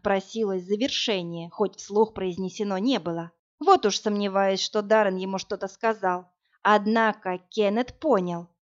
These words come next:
Конечно, тот его весьма неожиданно поддержал насчет Кассиуса и каверзных вопросов не задал. Например, как тому удалось в защищенном здании суда проход в бездну открыть.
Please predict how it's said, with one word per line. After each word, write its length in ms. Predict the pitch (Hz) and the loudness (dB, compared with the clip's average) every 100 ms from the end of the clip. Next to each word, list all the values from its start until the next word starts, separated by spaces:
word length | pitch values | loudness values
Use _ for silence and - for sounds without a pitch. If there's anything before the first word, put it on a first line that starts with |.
| - | 0
Конечно, 720 | 392 302 247 247 - 196 185 | 4 6 4 2 0 -4 -2
тот 200 | 320 330 | -2 -2
его 180 | 302 294 | 2 2
весьма 400 | 277 269 277 311 | 2 0 2 2
неожиданно 680 | 214 202 196 202 190 196 196 | 2 2 0 0 -2 -4 -4
поддержал 640 | 214 196 226 247 214 185 | -4 -4 -2 -2 0 0
насчет 340 | 202 220 214 - | 0 0 -2 0
Кассиуса 720 | 254 202 - 170 - 175 175 - | 0 0 -4 -10 -8 -10 -10 -6
и 100 | 262 | 0
каверзных 560 | 294 277 254 254 254 | 4 4 4 2 4
вопросов 540 | 233 214 202 190 196 202 | 2 4 0 0 -4 -4
не 120 | 196 | -2
задал. 500 | 196 196 190 185 190 _ _ - - | -2 0 0 0 -6 _ _ -12 0
Например, 600 | 240 240 247 254 262 233 | 2 4 4 6 4 4
как 260 | 247 233 | 2 2
тому 260 | 247 240 233 | 2 4 4
удалось 540 | 220 226 226 247 240 | 4 6 6 4 2
в 100 | 202 | -4
защищенном 680 | 202 226 240 214 240 226 220 | -2 -2 0 0 0 0 -2
здании 440 | 202 226 226 220 | 2 2 2 0
суда 400 | 220 240 226 240 | -2 -4 2 2
проход 440 | 240 269 277 320 277 | 4 2 2 0 0
в 80 | 226 | 0
бездну 360 | 220 185 208 | 0 2 2
открыть. 500 | 226 - 202 180 - | 2 2 -4 -4 -12